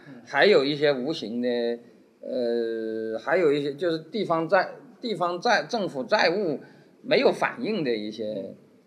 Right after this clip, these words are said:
Speaker 2: 一些别的东西，这就是你讲的空转。
Speaker 1: 对，对。
Speaker 2: 它，它和我们像通常讨论的地方政府债务，呃，不是一个问题，
Speaker 1: 它不是一个，
Speaker 2: 是吧？
Speaker 1: 它也不是一个，但是有关联性。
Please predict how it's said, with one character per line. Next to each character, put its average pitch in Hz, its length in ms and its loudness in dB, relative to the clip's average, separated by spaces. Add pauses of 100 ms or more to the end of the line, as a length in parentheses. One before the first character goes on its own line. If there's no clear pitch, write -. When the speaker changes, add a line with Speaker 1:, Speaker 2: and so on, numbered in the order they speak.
(280)
Speaker 2:
一 127 100 -8
些 127 140 -2
别 - 240 2
的 208 80 6
东 156 180 2
西， 131 160 -6
这 131 140 0
就 123 160 -2
是 - 0 -
你 110 180 -6
讲 110 160 -6
的 95 80 -10
空 95 260 -14
转。 98 320 -10
Speaker 1:
对， 135 240 -10
对。 131 200 -16
Speaker 2:
它， 151 180 2
它 156 460 6
和 147 160 0
我 139 200 2
们 139 140 0
像 160 220 0 (260)
通 190 180 -8
常 147 220 -6
讨 95 220 -4
论 131 180 -4
的 123 140 0
地 139 120 -6
方 117 200 -4
政 127 180 -6
府 110 80 -10
债 120 240 -2
务， 113 180 -4 (640)
呃， 104 360 -4
不 113 180 -10
是 147 160 -6
一 139 140 -4
个 170 140 2
问 143 180 -4
题， - 160 -18 (100)
Speaker 1:
它 147 80 -12
不 139 160 -12
是 147 140 -12
一 139 100 -12
个， 135 80 -12
Speaker 2:
是 120 60 -18
吧？ 127 200 -18
Speaker 1:
它 175 100 -10
也 147 120 -10
不 151 180 -12
是 160 180 -12
一 151 100 -12
个， 143 100 -6
但 156 140 -6
是 139 100 -10
有 123 120 -10
关 156 200 -6
联 120 180 -12
性。 127 220 -20